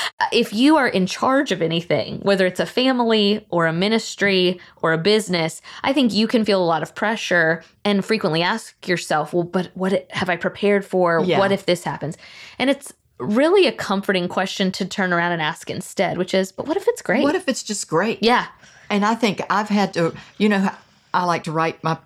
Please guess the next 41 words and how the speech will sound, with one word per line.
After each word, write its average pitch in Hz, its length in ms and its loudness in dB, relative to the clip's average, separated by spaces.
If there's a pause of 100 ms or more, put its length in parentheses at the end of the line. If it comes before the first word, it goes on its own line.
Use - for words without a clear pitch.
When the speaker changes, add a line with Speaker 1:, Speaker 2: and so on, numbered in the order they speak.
(160)
Speaker 2:
prayers 156 560 2
and 185 100 2
Speaker 1:
Yeah. 165 60 2
Speaker 2:
my, 156 200 0 (260)
and 160 140 -2
I 160 160 -2 (240)
journal 156 720 0
and 151 300 -4 (340)
I 160 60 -2
use 147 240 -2
all 147 160 2
those 147 200 -2
pretty 165 240 -2
pens 156 400 -2
that 147 260 -2
Dad 143 300 -4
thinks, - 260 -4
"Why 214 180 -4
are 311 80 -4
you 285 80 -4
buying 269 280 0
more 294 160 2
pens?" 269 400 0 (120)
Speaker 1:
<laughs> 453 720 -2
Speaker 2:
And 180 260 -2
so 170 400 0
I 160 340 2
like 143 280 -4
to 151 100 -10
use 143 160 -4
all 139 140 0
the 143 80 -8
different - 320 -8
colors. 226 500 2
And 185 140 0
I 185 140 2
found 339 420 0
myself 156 460 -2
this 151 220 -4
year, 147 180 -2
especially 175 680 -2